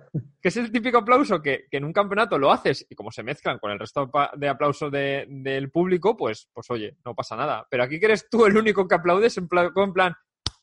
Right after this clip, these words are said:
Speaker 2: "Uy, uy, uy".
Speaker 1: Ese, es el típico aplauso que hacen en las películas cuando uno empieza a aplaudir para que se arranquen todos, pero no se arranca nadie,
Speaker 2: Pero no se arranca
Speaker 1: ¿sabes?
Speaker 2: nadie. <laughs>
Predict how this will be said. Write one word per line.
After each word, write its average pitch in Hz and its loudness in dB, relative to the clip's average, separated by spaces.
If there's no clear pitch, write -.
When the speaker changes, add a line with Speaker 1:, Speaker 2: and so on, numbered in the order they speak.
Speaker 2:
"Uy, - -6
uy, 226 -2
uy". 233 -10
Speaker 1:
Ese, 196 0
es 185 2
el 196 0
típico 139 -2
aplauso 156 0
que 147 -2
hacen 131 -2
en 123 -2
las 117 -4
películas 131 -2
cuando 117 -2
uno 139 -2
empieza 131 -2
a - -2
aplaudir 120 -2
para 110 -2
que 113 -6
se 123 -8
arranquen 127 -4
todos, 185 -4
pero 123 0
no 131 0
se 135 0
arranca 123 0
nadie, 98 -4
Speaker 2:
Pero 196 4
no 214 4
se 196 2
arranca 226 2
Speaker 1:
¿sabes? 202 2
Speaker 2:
nadie. 220 0
<laughs> - -6